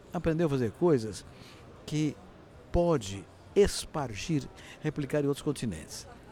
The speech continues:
E isso faz do Brasil não só um entregador de peixe, mas entregador de vara pra pescar pro mundo todo. Isso cria uma condição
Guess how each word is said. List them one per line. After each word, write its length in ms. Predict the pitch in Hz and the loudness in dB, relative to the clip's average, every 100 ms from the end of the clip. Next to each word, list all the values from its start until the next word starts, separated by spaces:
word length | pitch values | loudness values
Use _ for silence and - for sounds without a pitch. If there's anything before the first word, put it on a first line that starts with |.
| - - | -8 -2
E 180 | 214 | 0
isso 320 | 254 - - - - - - - - - - | 0 -2 -8 -10 -14 -20 -20 -20 -20 -20 -10
faz 260 | - 196 | 2 2
do 80 | 139 | 2
Brasil 460 | 127 113 151 165 101 - - - - - - | -2 0 2 0 0 -12 -20 -20 -20 -20 -4
não 180 | 262 240 | 0 0
só 300 | - 208 180 - - - | 2 2 2 -4 -20 -8
um 220 | 175 170 151 - - - - - - - - - - | -4 -4 -6 -14 -20 -20 -20 -20 -20 -20 -20 -4 2
entregador 800 | 175 156 165 151 139 143 151 - - - | 2 4 4 6 6 8 8 6 -6 -2
de 140 | 135 | -2
peixe, 640 | - 135 101 - - - - - - - - - - - - - - | 6 6 6 2 0 -2 -10 -20 -20 -20 -20 -20 -20 -20 -20 -20 -10
mas 100 | 160 | -4
entregador 260 | 156 147 151 | 0 2 2
de 80 | 156 | 2
vara 220 | 139 147 | 2 0
pra 100 | 143 | 2
pescar 420 | 151 123 127 120 - - - - - - - | 0 0 -4 -6 -8 -18 -20 -20 -20 -20 -2
pro 160 | 165 | 2
mundo 240 | 147 160 135 | 2 2 0
todo. 320 | - 113 - - - | -2 -2 -4 -14 -6
Isso 240 | 202 - 208 - | -4 -4 -6 -2
cria 500 | 202 214 135 104 95 - - - - | 0 2 2 0 -4 -14 -20 -20 -10
uma 220 | 151 139 131 | -6 -4 -4
condição 680 | 135 131 120 - 120 113 | -2 -2 -2 -2 -2 -2